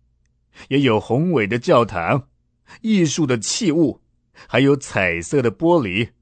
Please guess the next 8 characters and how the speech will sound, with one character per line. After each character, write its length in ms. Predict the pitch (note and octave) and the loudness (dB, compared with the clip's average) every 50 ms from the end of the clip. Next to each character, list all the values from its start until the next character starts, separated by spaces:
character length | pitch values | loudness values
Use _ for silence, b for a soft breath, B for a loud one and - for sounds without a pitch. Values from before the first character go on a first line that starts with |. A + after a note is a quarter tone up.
| _ _ _ _ _ _ _ _ | _ _ _ _ _ _ _ _
来 240 | - G#2+ G#2 G#2+ A#2 | -8 -4 -2 -2 -2
表 340 | - - A#2+ - E2+ D#2+ D#2+ | -2 -2 -2 -2 -2 -2 -4
达 380 | D#2 F2+ F2+ G2 G#2 G2 - _ _ _ _ _ _ _ _ _ _ | -4 -2 0 2 0 0 -2 _ _ _ _ _ _ _ _ _ _
圣 400 | - - - E3+ C#3+ B2 A2 G#2+ | -12 -4 0 0 0 0 0 -2
经 180 | F#2+ A2+ A2+ A2 | -4 -2 -2 -2
的 120 | G#2 G2 | -2 -2
信 200 | - - C#3+ A#2 | -2 -2 -2 -2
息。 220 | F#2+ - F2 D2+ | -4 -6 -10 -12